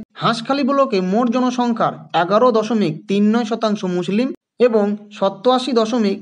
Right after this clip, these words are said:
নয় আট শতাংশ হিন্দু জনসংখ্যা রয়েছে। এবার আসছি হরিণঘাটা ব্লকে। হরিণঘাটা ব্লকে মোট জনসংখ্যার আঠাশ দশমিক এক নয় শতাংশ মুসলিম এবং একাত্তর দশমিক শূন্য নয় শতাংশ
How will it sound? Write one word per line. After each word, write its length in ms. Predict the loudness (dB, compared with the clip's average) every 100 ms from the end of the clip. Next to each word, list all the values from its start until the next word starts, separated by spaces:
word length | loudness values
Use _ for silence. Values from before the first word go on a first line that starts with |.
| -6 -2
নয় 240 | 0 2 2
আট 120 | 0
শতাংশ 380 | -2 -2 0 0 -2 -2
হিন্দু 240 | -2 0
জনসংখ্যা 520 | 0 0 -2 -4 -2 0
রয়েছে। 320 | 0 -2 -8 -16 _ _ _
এবার 280 | 0 2 4 2
আসছি 200 | 0 -2
হরিণঘাটা 540 | 0 2 0 2 2 2
ব্লকে। 320 | 2 0 -4 -8 -2
হরিণঘাটা 460 | 0 4 2 2
ব্লকে 300 | 2 0 0 0 2
মোট 120 | 0
জনসংখ্যার 600 | 0 0 0 -2 0 -2 -2 -4
আঠাশ 240 | -2 0 0
দশমিক 420 | 0 -2 -2 -2 -4 -4
এক 80 | -2
নয় 200 | -2 -2
শতাংশ 360 | -2 -2 -2 -2 -4
মুসলিম 320 | -4 -2 -2 -2 -6 _ _ 0
এবং 200 | 2 0 -2 -6
একাত্তর 400 | 0 -2 0 0
দশমিক 340 | 0 0 -2 -4
শূন্য 260 | -2 0 2 0
নয় 160 | 0
শতাংশ 320 | -2 -2 -2